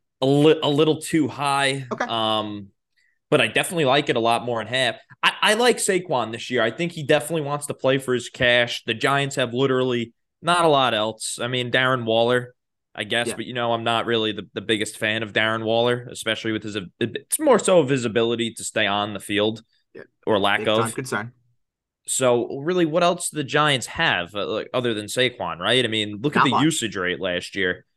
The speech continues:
Speaker 1: And
Speaker 2: Not
Speaker 1: he's pl-,
Speaker 2: much.
Speaker 1: and, and he's probably gonna play with a massive chip on his shoulder, too. So
Speaker 2: Sure.
Speaker 1: I, I would go Saquon.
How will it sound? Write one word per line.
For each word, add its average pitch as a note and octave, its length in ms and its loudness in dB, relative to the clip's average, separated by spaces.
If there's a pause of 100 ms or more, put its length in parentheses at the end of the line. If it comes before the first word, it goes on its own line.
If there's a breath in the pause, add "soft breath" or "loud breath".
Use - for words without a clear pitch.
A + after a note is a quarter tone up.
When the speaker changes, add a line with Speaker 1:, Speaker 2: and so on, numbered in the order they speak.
(140)
Speaker 1:
And C3+ 120 -2
Speaker 2:
Not C3+ 80 2
Speaker 1:
he's A2+ 80 0
pl-, G2 80 0
Speaker 2:
much. - 160 -8
Speaker 1:
and, C3+ 180 0
and C#3+ 140 0
he's E3+ 160 -2
probably E3+ 340 0
gonna C#3 180 0
play D3+ 180 2
with A#2 120 -4
a G#2 60 -6
massive D3 600 -4
chip - 300 -4
on F2+ 140 -2
his F2 100 -6
shoulder, E2+ 380 -4
too. G2+ 380 0
So G#2 340 0
Speaker 2:
Sure. F#2 180 -8 (960)
Speaker 1:
I, A#2+ 60 -2
I C3 200 -2
would A3+ 160 -8
go A#3 100 -4
Saquon. G#2+ 600 -2